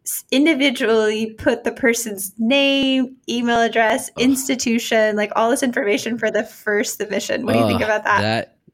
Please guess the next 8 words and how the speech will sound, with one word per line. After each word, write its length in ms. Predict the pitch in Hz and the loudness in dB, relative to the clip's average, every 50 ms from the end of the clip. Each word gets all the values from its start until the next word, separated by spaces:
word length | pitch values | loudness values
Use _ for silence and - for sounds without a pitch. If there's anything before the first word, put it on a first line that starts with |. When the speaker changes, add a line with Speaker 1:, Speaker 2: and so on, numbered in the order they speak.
| _ _ _ _ _ - | _ _ _ _ _ -12
Speaker 2:
that 200 | - 107 113 123 120 | -8 -6 -4 -2 -2
is 180 | 135 123 110 104 | -2 -2 -4 -6
rough. 600 | 92 87 90 90 87 78 65 - - - - - | -6 -6 -4 -4 -4 -4 -6 -8 -12 -18 -16 -8
Uh, 320 | - 98 98 95 92 92 - | -6 -4 -2 -2 -2 -2 0
so 280 | - 117 117 110 104 | 0 2 2 2 2
a 80 | 101 110 | 0 -2
few 200 | - - 185 190 | -2 -4 -4 -2
things. 400 | - 135 117 113 110 110 110 | -2 -2 -2 0 0 -2 -4